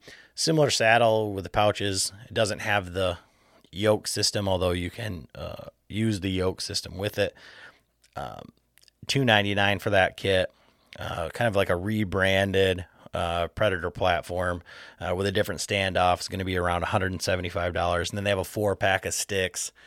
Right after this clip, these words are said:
Um, that's a hundred and ninety-nine dollars. And the sticks, um, are pretty nice sticks. The,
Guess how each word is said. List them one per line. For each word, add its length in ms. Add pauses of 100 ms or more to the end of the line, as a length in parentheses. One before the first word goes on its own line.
(400)
Um, 560
that's 160
a 60
hundred 280
and 100
ninety-nine 460
dollars. 340
And 140
the 60
sticks, 420 (760)
um, 500 (840)
are 120
pretty 180
nice 240
sticks. 640 (360)
The, 680